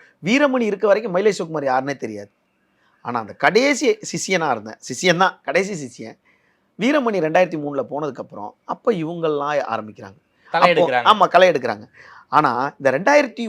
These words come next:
Speaker 1: ஒண்ணுல போய் ஒரு கொலை செய்யும் போது அந்த பன்னெண்டு பேர்ல ஒரு ஆள், அப்ப சின்ன பையன் சிவகுமார், சின்ன பையன் சிவகுமார் தான் ரொம்ப துடுக்கா இருந்திருப்பாப்ல.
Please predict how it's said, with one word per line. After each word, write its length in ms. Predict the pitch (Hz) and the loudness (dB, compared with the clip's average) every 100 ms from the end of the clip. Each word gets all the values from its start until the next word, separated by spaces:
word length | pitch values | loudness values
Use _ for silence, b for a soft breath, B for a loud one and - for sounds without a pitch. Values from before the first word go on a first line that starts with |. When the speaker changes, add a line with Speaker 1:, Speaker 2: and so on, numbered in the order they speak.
| 170 | -4
Speaker 1:
ஒண்ணுல 580 | 233 302 220 127 151 185 - b b b _ | -2 2 4 6 4 2 -2 b b b _
போய் 220 | - 262 294 | 0 0 4
ஒரு 240 | 190 151 | 2 2
கொலை 320 | - 208 294 | 2 2 2
செய்யும் 380 | 214 196 220 214 | -2 -6 -6 -6
போது 200 | 165 170 | -4 -2
அந்த 160 | 175 131 | -4 -4
பன்னெண்டு 300 | 156 208 185 | -4 -4 -4
பேர்ல 300 | 190 240 226 | 0 2 4
ஒரு 120 | 165 | 4
ஆள், 140 | 156 180 | 4 4
அப்ப 220 | - 165 | 2 -4
சின்ன 260 | - 233 240 | -8 -6 -4
பையன் 380 | 170 160 143 - - | -2 -4 -4 -10 -8
சிவகுமார், 420 | 156 151 123 107 b b | -6 -6 -10 -12 b b
சின்ன 280 | 220 269 | -10 -4
பையன் 220 | 240 233 185 | 4 4 4
சிவகுமார் 460 | 202 226 233 202 185 | -2 -2 -2 -2 2
தான் 120 | 202 | 2
ரொம்ப 240 | 185 196 185 | 2 -4 -4
துடுக்கா 300 | 196 - 196 | -8 0 2
இருந்திருப்பாப்ல. 500 | 156 135 156 110 139 | 2 0 -8 -10 -12